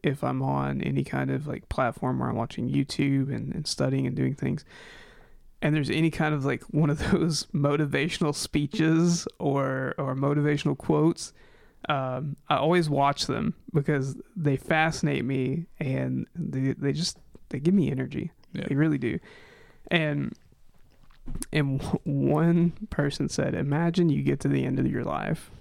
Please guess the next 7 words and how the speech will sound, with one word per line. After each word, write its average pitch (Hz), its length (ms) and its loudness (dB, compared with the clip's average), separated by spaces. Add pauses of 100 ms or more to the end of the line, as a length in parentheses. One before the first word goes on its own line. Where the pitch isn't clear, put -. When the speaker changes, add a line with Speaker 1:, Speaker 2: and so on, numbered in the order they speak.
(680)
Speaker 1:
and, 131 580 0
uh, 123 280 -2
and 135 160 -2
you're 120 100 -4
standing 139 680 -2 (500)
in - 120 0
heaven 147 460 -4